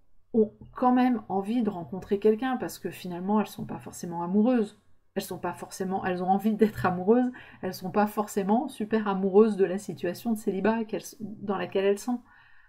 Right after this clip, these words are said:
Donc c'est pour ça que je suis là, pour vous accompagner, mesdames. N'hésitez pas à aller profiter de parcours, dix jours, dix étapes pour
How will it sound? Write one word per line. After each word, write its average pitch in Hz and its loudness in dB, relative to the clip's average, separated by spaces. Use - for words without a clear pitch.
Donc 208 -10
c'est 226 -2
pour 214 -2
ça 247 -2
que 208 -2
je 190 -2
suis 202 -4
là, - -6
pour 190 -6
vous 185 -2
accompagner, 185 -4
mesdames. 196 0
N'hésitez 160 -8
pas 208 -4
à 170 -4
aller 175 -4
profiter 254 -4
de 226 0
parcours, 220 2
dix 202 0
jours, 208 2
dix 208 0
étapes 208 0
pour 226 0